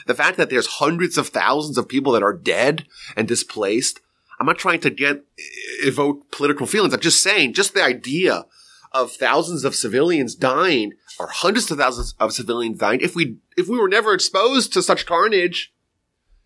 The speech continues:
it would mean something. Now we kind of, we lost it.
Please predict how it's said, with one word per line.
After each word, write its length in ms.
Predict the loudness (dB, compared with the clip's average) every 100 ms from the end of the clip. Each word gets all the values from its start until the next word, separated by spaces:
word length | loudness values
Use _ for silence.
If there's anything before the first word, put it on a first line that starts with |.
| _ -4
it 120 | 0
would 140 | 0
mean 200 | 0 0
something. 460 | 0 -2 -2 -12 -18 -20 _
Now 520 | -2 2 2 2 -2 -2
we 100 | -2
kind 200 | 2 0
of, 140 | 0
we 100 | 0
lost 340 | 2 2 0 -4
it. 240 | -8 -10